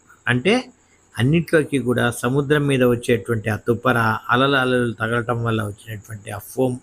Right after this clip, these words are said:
లేదా నురుగు, అవి తనకు ఎక్కువ ఇష్టంగా చెప్తున్నారు.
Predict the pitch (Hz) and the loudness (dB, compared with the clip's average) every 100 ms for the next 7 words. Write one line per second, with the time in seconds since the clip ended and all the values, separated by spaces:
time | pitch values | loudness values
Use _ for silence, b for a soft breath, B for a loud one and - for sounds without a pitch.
0 | 113 120 143 135 b b b b _ - | -2 0 0 -4 b b b b _ 0
1 | 117 143 147 131 110 107 123 127 120 - | 4 6 6 2 2 -2 -4 -2 -2 -4
2 | 110 - 127 117 120 160 175 117 - 95 | -8 0 0 0 -2 2 2 0 -6 -14
3 | - | -14